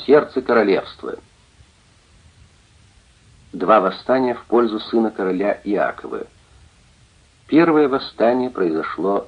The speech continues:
в тысяча семьсот пятнадцатом, тысяча семьсот шестнадцатом годах, когда сын Иакова второго высадился в Шотландии, но потерпел неудачу. О втором идет речь в тексте.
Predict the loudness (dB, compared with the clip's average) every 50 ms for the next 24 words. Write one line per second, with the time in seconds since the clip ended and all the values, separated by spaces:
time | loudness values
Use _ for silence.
0 | -12 _ -20 -20 -16 -6 -4 -4 -4 -4 -6 -8 -10 -10 -10 -10 -10 -12 -10 -6
1 | -4 -4 -4 -6 -8 -14 _ -16 -16 -12 -6 -2 0 0 0 -2 -6 -12 -10 -8
2 | -8 -8 -8 -10 _ _ _ _ _ _ _ _ -4 -2 -2 -2 -4 -6 -8 -8
3 | -8 -6 -6 -8 -6 -4 -4 -4 -4 -4 -6 -10 -8 -6 -4 -4 -4 -6 -10 _
4 | -12 -10 -8 -8 -6 -2 0 0 0 0 -4 -10 -20 _ -20 -20 -20 -12 -10 -8
5 | -4 0 0 0 0 0 -6 -8 -6 -4 -4 -4 -6 -6 -4 -2 0 0 0 -2
6 | -4 -8 -8 -8 -8 -10 -12 _ -20 -20 -16 -8 -6 -6 -4 -4 -4 -4 -4 -6
7 | -8 -8 -12 _ _ _ -8 -4 -4 -4 -4 -4 -4 -4 -4 -4 -4 -6 -10 -10
8 | -6 -4 -4 -4 -4 -2 0 0 0 0 -2 -6 -8 -8 -10 -10 -10 -14 -20 _
9 | _ -20 -20 -14 -8 -2 0 0 0 0 -2 -2 -2 -4 -4 -2 -2 -2 0 -2
10 | -2 -4 -6 -6 -6 -4 -4 -4 -4 -6 -10 -18 -20 -20 -20 -20 -20 -20 _ _
11 | _ _ _ _ _ _ _ _ _ -2 -2 -2 0 0 0 4 4 4 4 2
12 | 0 -4 -4 -2 0 0 0 -2 -2 -2 -2 -2 -4 -6 -12 -20 -20 -20 _ -8
13 | -8 -8 -8 -12 -16 -14 -12 -12 -12